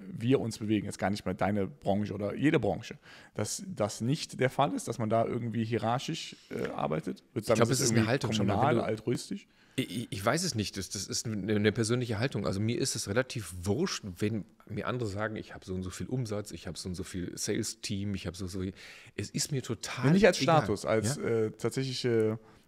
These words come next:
Speaker 1: ähm, als, als Dynamik.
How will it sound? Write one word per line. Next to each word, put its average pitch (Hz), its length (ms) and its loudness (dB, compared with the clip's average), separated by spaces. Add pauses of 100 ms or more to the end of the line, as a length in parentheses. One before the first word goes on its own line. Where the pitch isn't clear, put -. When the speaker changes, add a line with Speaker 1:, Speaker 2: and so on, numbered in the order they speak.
(180)
Speaker 1:
ähm, 104 500 0 (800)
als, - 540 -4 (880)
als - 400 -4
Dynamik. 139 500 2